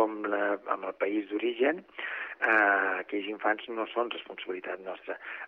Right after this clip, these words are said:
Els infants adoptats na-, nacional són tutelats per l'administració i, per tant, són, són responsabilitat nostra, en canvi, en l'internacional no, eh? Hi ha una mediació, però també hi ha d'haver una garantia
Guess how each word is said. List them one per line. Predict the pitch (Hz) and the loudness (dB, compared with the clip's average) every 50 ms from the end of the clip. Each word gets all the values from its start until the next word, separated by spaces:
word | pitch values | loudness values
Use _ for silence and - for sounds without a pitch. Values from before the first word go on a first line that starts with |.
| - | -2
Els | 110 - | -2 -2
infants | 101 101 95 - - 107 107 - | -2 -6 -4 2 2 2 4 4
adoptats | 113 107 107 110 - _ - 120 113 104 - - - - - - - - - - | 4 4 4 2 0 _ 6 6 6 6 2 -4 -14 -16 -14 -14 -14 -16 -14 -10
na-, | 104 104 101 101 104 104 107 101 101 98 95 98 | -4 -2 0 2 2 0 -2 -4 -8 -12 -10 -12
nacional | 95 - - 107 101 110 117 120 123 131 147 165 165 - - - - - - _ - - | -10 -10 -8 -2 2 4 6 6 6 6 4 0 -2 -8 -14 -16 -16 -18 -20 _ -18 -6
són | - 113 113 110 113 113 - | -2 -2 0 0 -2 -6 -6
tutelats | - 117 110 - 104 104 104 101 - | -6 -4 2 4 4 4 4 2 2
per | - 120 113 | 0 0 2
l'administració | 117 110 107 104 101 98 - - - - - 110 113 | 2 0 -2 -4 -10 -12 -12 -12 -12 -8 -4 -4 -2
i, | 113 | 0
per | - 113 - | 0 -2 -2
tant, | - 98 95 - | -4 -8 -10 -10
són, | - 101 98 98 98 101 110 - - - | -12 -12 -12 -12 -14 -14 -14 -14 -12 -12
són | 101 101 | -10 -10
responsabilitat | 101 95 - - 101 98 - 98 92 92 92 - 95 92 95 113 | -10 -12 -12 -14 -14 -10 -8 -8 -8 -8 -10 -10 -10 -10 -6 -6
nostra, | 127 131 - 107 | -6 -6 -6 -10
en | - - | -12 -10
canvi, | - 92 92 95 98 | -10 -12 -8 -8 -6
en | 98 | -6
l'internacional | 98 95 92 - - 98 95 92 90 - - 95 92 87 87 | -6 -8 -8 -6 -6 -6 -6 -8 -10 -10 -12 -12 -12 -12 -12
no, | 87 82 107 | -12 -10 -10
eh? | - - - - - - - - - - | -10 -10 -12 -14 -14 -14 -14 -16 -10 2
Hi | 110 113 | 4 4
ha | 113 | 4
una | 113 110 107 104 | 4 2 0 -2
mediació, | 107 95 98 101 98 - - - - | -2 0 0 0 0 2 2 2 4
però | - 110 - | 4 2 2
també | - 107 113 117 135 151 151 - - - - - - - | 2 -2 2 4 4 4 4 2 -4 -10 -10 -10 -2 2
hi | 117 | 4
ha | 110 107 | 4 6
d'haver | 110 110 117 117 | 8 8 6 6
una | 113 117 113 107 | 6 4 4 4
garantia | 107 104 101 98 - - 104 110 131 147 | 4 4 2 -2 -6 -4 0 2 2 2